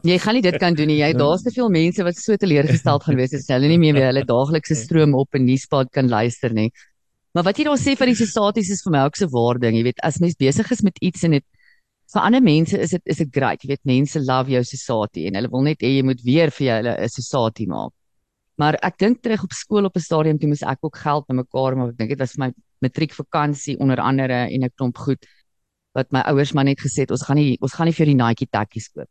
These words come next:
Speaker 1: nie. Ons gaan nie betaal vir jou matriekvakansie nie." En ek het op 'n stadium sulke fotorame begin maak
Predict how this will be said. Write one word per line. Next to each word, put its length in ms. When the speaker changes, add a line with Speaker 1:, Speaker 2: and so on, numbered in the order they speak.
Speaker 1:
nie. 220
Ons 180
gaan 100
nie 60
betaal 280
vir 160
jou 80
matriekvakansie 760
nie." 180
En 160
ek 160
het 100
op 100
'n 40
stadium 540
sulke 300
fotorame 840
begin 340
maak 280